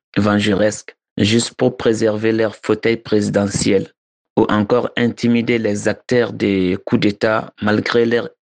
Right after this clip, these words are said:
incapacité de gérer leur pays, ou encore leur mauvaise gouvernance.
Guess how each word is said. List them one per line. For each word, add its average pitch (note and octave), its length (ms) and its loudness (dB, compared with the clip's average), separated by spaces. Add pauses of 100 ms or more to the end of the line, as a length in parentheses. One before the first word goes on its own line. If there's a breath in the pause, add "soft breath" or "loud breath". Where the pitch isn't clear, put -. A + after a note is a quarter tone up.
incapacité A#2 840 0
de G#2 140 2
gérer G#2 380 0
leur G#2+ 340 -2
pays, A#2 400 0 (360 soft breath)
ou B2 140 4
encore G#2 380 2
leur A2 280 0
mauvaise G#2+ 500 -2
gouvernance. G2 840 -2